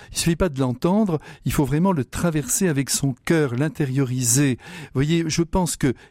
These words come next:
qui ne lit pas l'Évangile tous les jours est un imposteur. Je le dis bien simplement, même deux versets. Mais c'est la parole de notre Dieu, de notre amour, de notre ami qui est le Christ.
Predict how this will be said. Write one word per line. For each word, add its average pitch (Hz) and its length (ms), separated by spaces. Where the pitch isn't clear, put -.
qui 226 200
ne 180 80
lit 156 160
pas 165 160
l'Évangile 135 420
tous 135 140
les 123 120
jours 156 220
est 135 100
un 127 120
imposteur. 113 640
Je 131 100
le 139 140
dis 147 100
bien 147 160
simplement, 196 380
même 196 260
deux 165 140
versets. 135 580
Mais 180 160
c'est - 180
la 196 100
parole 175 320
de 143 120
notre 135 340
Dieu, 123 340
de 123 100
notre 123 280
amour, 131 360
de 117 100
notre 127 260
ami 135 260
qui 127 120
est - 20
le 117 100
Christ. - 720